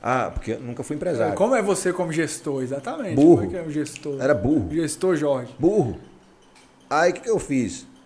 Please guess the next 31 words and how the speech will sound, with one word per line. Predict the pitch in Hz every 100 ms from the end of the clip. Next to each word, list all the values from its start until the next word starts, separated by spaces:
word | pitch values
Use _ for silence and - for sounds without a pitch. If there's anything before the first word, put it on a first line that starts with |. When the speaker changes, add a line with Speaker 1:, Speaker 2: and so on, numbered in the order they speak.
| _ - - - _ - -
Speaker 1:
Eu | 139
entrei, | 165 - 160 170 175
comprei, | 170 160 - 151
bombou, | 147 185 123 131 156
porque | 151 - 143
meu | 151 170
nome | 139 147 196 220 156 120
vendeu | 117 107 101 104
na | 104 95
época. | 92 90 117
Encheu, | 156 - 180 180 196
lotou. | 190 - 170 185 175 - - - - - -
<laughs> | 131 117 - - -
Speaker 2:
Uhum. | 151
Speaker 1:
Falei, | 143 131
"Ah, | 139 110
sou | - 127
é |
foda | - 107 104 95
mesmo." | 87 82 - - - - - - -
Isso | -
é, | - - -
porra, | 190 139
sou | - -
foda | - -
pra | - -
caralho. | - - - 151 175
A |
academia | 117 123 127 131
tava | 139 147
cheia. | 147 - 143 170